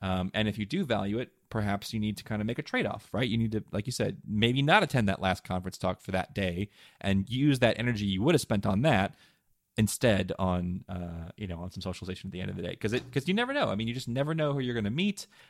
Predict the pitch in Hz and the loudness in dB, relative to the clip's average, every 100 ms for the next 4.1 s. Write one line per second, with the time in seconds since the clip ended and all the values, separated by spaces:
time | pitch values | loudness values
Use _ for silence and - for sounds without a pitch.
0 | - 107 104 101 107 113 113 107 104 107 | -6 -2 -2 -2 -2 -2 0 -2 -2 0
1 | 101 98 - 95 90 90 87 90 - _ | 2 0 -2 -4 -4 -4 -6 -8 -12 _
2 | 139 131 110 98 113 143 147 143 113 95 | -4 -2 0 0 -2 -2 -2 -2 -2 -2
3 | 98 117 - 101 101 - 110 101 95 87 | 0 -2 0 -4 -6 -6 -4 -4 -4 -8